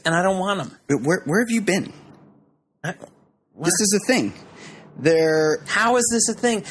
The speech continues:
Speaker 1: How is U two making me have their music? I had to delete, like, quickly as it was, as it was downloading.
Speaker 2: I personally would like U two deleted from my cerebellum. Like, that would be helpful to me.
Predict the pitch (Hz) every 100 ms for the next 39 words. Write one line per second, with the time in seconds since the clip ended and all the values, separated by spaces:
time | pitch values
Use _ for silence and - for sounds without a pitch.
0 | - - 214 247 226 175 196 202 220 202
1 | 165 160 160 175 160 160 147 139 139 135
2 | 185 147 - 151 170 151 139 139 185 196
3 | - 120 - - - 196 - 117 104 117
4 | 143 143 131 - - 143 156 139 - 131
5 | 190 127 92 98 160 208 208 196 165 -
6 | 135 127 120 117 117 110 - 113 120 120
7 | - 123 117 110 104 110 110 107 113 110
8 | 113 107 110 - 110 98 95 123 175 208
9 | - - - - - - - 107 104 -
10 | 110 107 123 151 151 135 143 143 147 -
11 | 120 143 143 170 180 - 196 214 262